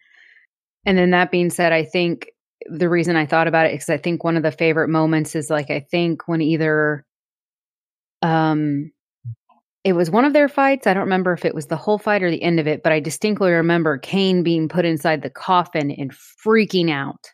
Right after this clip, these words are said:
Like, his character, like, that was his defeat, to be put in The Undertaker's coffin. And I know The Undertaker did that for a few of his matches and stuff like that,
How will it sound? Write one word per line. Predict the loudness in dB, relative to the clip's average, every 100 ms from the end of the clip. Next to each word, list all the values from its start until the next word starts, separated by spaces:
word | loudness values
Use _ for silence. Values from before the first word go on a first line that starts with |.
| _ _ -2
Like, | -2 -2
his | 0 2 4 2 -2
character, | -2 2 2 0 0 0 0 -2 -6 _ _ _ _ _ _ _ _ -4
like, | -2
that | 2 2
was | 2 0
his | 0 -4 -4
defeat, | -10 -6 -6 -6 -8 -18 -20 _ _ _ _ _ _ _
to | -2
be | 0 0
put | 2 2 2 2
in | 0 2 0 0 -2 -2
The | 0
Undertaker's | 2 0 -2 -4 -6
coffin. | -10 -2 0 0 -4 -6 -10 -12 _ _ _ _ _ _ _ -2
And | 2 4 2
I | 2
know | 4
The | 6 4
Undertaker | 2 2 0 0
did | 0 0
that | -2
for | -2
a | -4
few | -2
of | -2
his | 0
matches | -2 -2 -4 -4
and | -4
stuff | -4 -6 -4
like | -6 -4
that, | -4 -4 -8